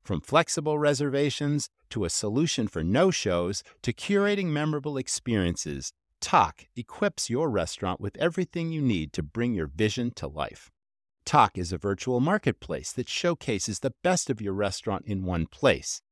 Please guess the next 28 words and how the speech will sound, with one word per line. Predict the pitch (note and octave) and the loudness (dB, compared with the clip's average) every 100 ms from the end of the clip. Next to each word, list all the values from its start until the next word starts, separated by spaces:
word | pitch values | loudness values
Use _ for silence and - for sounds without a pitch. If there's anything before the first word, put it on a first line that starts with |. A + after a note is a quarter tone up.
| _ - | _ -10
You | G2 | -4
can | F2 | -4
turn | - F#2+ D2+ | -2 -2 -2
a | |
table, | - C3 D3 F3+ G3 _ | -6 -4 -2 -2 -4 _
a | - | -4
meal, | G#2+ B2 G#2 F2 - | 0 2 4 2 0
or | G2+ C#3+ | -4 -2
even | G#3+ A3+ | 0 0
a | G2+ - | 0 -2
Tuesday | - G3 F#3+ E3+ D3+ | -4 -2 -2 0 2
night | B2 E2 - _ _ - | 4 2 -6 _ _ -4
into | A2 - G#2 | -4 0 0
an | F2+ | 0
experience | - - - C#3+ G2+ E2 - | 0 -4 0 2 2 -2 -8
that | - | -8
you | G#2 | -6
can | - C#2+ | -6 -2
sell | - B2 B2+ C3+ | 0 2 2 2
and | F#2+ | -2
market | E2+ F#2+ F#2+ A2+ - | 0 0 -2 -6 -6
on | F2+ E2 | -6 -6
Tock, | - G2+ E2 - _ _ - | -2 -2 -2 -4 _ _ -4
driving | B2 D3 E3 A#2+ D#2+ | 2 2 2 -2 2
revenue | A#2+ A#2 A#2+ A#2+ | 2 4 0 -2
from | - D#2+ - | -4 -6 -2
every | B2 F2 D#2 | -2 0 -4
seat. | - - C#2+ - | -6 -6 -8 -10